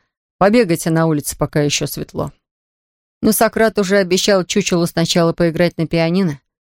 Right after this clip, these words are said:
Он взял чучело к себе на колени, сел за пианино и начал его учить. Но чучело хотел играть сам, и это тоже было неплохо. Ведь Сократу не терпелось бежать на улицу и играть вместе с Авророй.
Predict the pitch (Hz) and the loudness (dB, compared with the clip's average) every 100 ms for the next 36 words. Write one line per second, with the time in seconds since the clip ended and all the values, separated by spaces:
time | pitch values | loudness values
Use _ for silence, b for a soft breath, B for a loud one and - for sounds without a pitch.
0 | _ _ - 254 233 214 - 226 196 170 | _ _ 0 2 2 2 0 -2 0 -2
1 | - 151 160 160 - 165 202 190 185 _ | -4 -4 -2 -2 0 0 0 -2 -6 _
2 | _ _ - 269 214 180 170 165 226 226 | _ _ 0 2 2 0 0 2 2 2
3 | 165 202 - 185 170 165 156 - - - | 2 -2 -2 -2 -2 -4 -4 -6 -8 -14
4 | _ _ _ _ _ 202 208 - 170 - | _ _ _ _ _ 2 2 2 -2 2
5 | 214 233 226 202 226 220 208 220 226 - | 2 2 0 0 2 2 2 0 0 0
6 | 320 302 - _ _ _ _ 202 185 185 | 0 0 -6 _ _ _ _ 0 2 0
7 | - 175 - 156 196 208 165 - 165 - | 0 0 2 2 2 4 0 0 -2 -2
8 | - - _ _ 214 - 226 - 233 226 | -10 -16 _ _ -2 2 0 2 0 2
9 | 196 196 185 202 - 208 190 180 185 185 | 0 0 2 0 2 2 2 0 2 0
10 | - 175 180 185 165 - 160 175 180 - | 0 0 2 2 0 -2 0 2 0 0
11 | 170 175 170 - 170 170 185 170 151 | -2 0 -2 0 0 2 2 2 -4